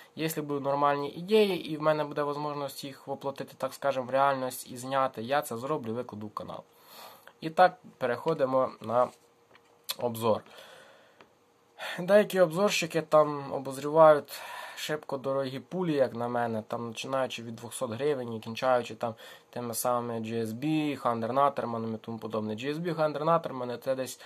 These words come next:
порядка чотирьохсот-шістсот гривень за пачку пульок у нас на ринку України. Не знаю, у кого як, мене жаба дала віддавати такі гроші за банку пуль.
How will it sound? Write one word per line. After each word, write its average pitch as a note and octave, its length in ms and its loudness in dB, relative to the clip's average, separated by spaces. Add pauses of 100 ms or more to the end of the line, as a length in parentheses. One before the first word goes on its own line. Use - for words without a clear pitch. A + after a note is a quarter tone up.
(400)
порядка C3 520 2
чотирьохсот-шістсот A#2+ 1300 -4
гривень B2 360 2
за A2 140 -2
пачку B2+ 640 0 (460)
пульок C3+ 380 -2
у - 20 -10
нас B2+ 240 0
на A2+ 80 0
ринку B2+ 260 -2
України. A#2+ 480 -4 (840)
Не C3+ 200 -2
знаю, D3+ 280 6
у - 20 -2
кого D3 240 4
як, D#3+ 220 8
мене C3 240 2
жаба B2+ 300 6
дала B2 260 6
віддавати A#2 480 2
такі A2 260 -12
гроші A#2+ 320 -6
за G#2+ 100 -6
банку A2 340 -4
пуль. - 240 -8